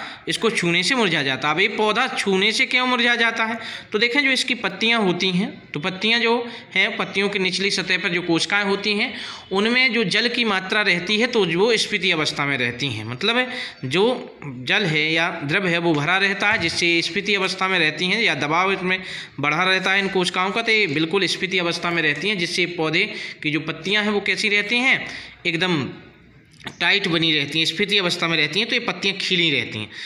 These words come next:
लेकिन जैसे ही इसको कोई touch करता है तो touch करने पर इसका जो जल होता है वो चला जाता है कहाँ, तने में चला जाता है, और तने पर चला जाता है तो इसकी कोशिकाएं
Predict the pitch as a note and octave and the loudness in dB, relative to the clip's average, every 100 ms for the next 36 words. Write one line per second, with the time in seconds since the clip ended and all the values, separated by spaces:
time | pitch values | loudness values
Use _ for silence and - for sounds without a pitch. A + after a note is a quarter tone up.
0 | - - F3+ A#3 G3+ G3 B3 B3 A#3 A#3+ | -12 -6 -2 0 2 2 0 0 0 0
1 | A#3 A3+ A3 G#3 G#3+ F#3 G#3 G#3 A#3 A#3 | 0 0 0 0 -2 -2 -2 -2 -2 -6
2 | - - - D#3+ D#3 E3+ F#3+ - A3 G#3 | -14 -20 -8 -6 -4 -4 -2 -2 0 0
3 | A3 A#3 A3 - A3+ G#3 D#3+ A#3 G#3+ E3+ | 0 0 -2 -2 0 0 2 0 2 0
4 | F#3+ G#3+ A3 G#3+ - - C#3 F3+ F#3+ G3 | 0 0 0 -2 -4 -10 -6 -2 0 2
5 | F#3+ F#3+ G3 G#3+ G3+ G3+ A#3+ - - - | 0 0 0 0 0 -2 -4 -8 -20 -20
6 | - - - E3+ E3+ F3+ G3+ G#3 G3+ G3+ | -20 -20 -6 0 2 2 2 0 0 0
7 | F#3+ F#3+ G3 F#3 F3+ F3 F#3+ F#3+ F3 D#3+ | 2 0 0 -2 0 0 0 -2 -2 0
8 | F3 F#3 A3 G#3+ E3+ - E3+ F#3 F3+ G3 | 0 0 -2 -2 -2 -2 0 0 0 -2